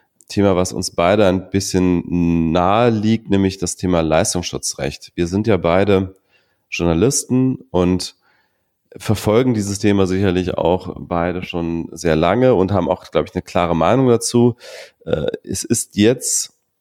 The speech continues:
zuletzt wieder eine Nachricht rumgegangen, die V G Media, also die Organisation, die hier die Interessen der Verlage vertreten soll, gegen Suchmaschinen wie Google ihre Klage zurückzieht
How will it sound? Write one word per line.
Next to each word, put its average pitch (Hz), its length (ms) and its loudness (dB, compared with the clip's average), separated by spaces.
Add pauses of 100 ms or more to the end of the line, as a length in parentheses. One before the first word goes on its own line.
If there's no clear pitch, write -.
(200)
zuletzt 107 720 0
wieder 101 180 0
eine 90 120 0
Nachricht 120 500 0
rumgegangen, 104 720 0 (720)
die 196 100 0
V 104 240 0
G 104 80 0
Media, 98 640 4
also 92 260 -2
die 101 560 0
Organisation, 101 680 2
die 92 80 -6
hier 98 220 0
die 92 100 0
Interessen 98 520 -2
der 87 220 2
Verlage 92 480 0
vertreten 107 480 -4
soll, 95 400 2
gegen 107 420 2
Suchmaschinen 101 640 -2
wie 92 100 -4
Google 110 520 4 (500)
ihre 101 600 2
Klage 87 600 0
zurückzieht - 840 -4